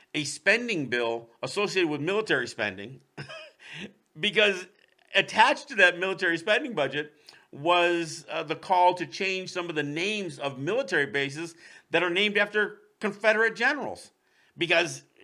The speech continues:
he is calling that some travesty associated with what he's calling this cancel culture. I don't think there's anything wrong with canceling some of these, uh, these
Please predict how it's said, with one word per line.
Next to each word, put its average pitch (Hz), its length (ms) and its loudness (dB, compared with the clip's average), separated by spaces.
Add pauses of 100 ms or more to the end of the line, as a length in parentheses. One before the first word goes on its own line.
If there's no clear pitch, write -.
he 170 300 -4
is 208 120 0
calling 190 440 2
that 202 340 2
some 156 300 -4
travesty 165 680 -2
associated 151 560 -4
with 139 140 -6 (180)
what 143 140 -4
he's 139 140 -6
calling 139 360 0
this 139 140 -10
cancel 190 340 -4
culture. 110 360 -8 (540)
I 262 160 10
don't 330 140 2
think 262 120 -2
there's 254 120 2
anything 254 200 -2
wrong 311 240 4
with 285 140 -4
canceling 196 500 0
some 170 240 -4
of 160 80 0
these, 139 280 -8 (300)
uh, 135 60 -8 (260)
these 143 260 -10